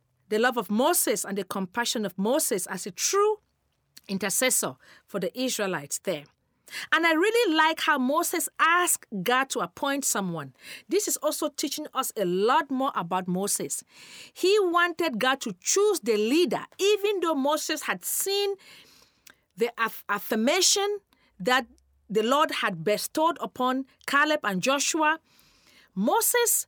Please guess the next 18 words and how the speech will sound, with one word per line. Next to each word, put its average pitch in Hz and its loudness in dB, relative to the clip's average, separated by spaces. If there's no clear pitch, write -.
wanted 294 0
God 262 2
to 220 -2
decide. 190 0
Moses 339 -2
wasn't 339 -2
going 294 0
to 226 -6
decide 226 -2
if 254 -8
it 226 -6
was 190 -4
going 220 -4
to - -10
be 175 -6
Caleb 269 -2
or 190 -2
Joshua. 190 -4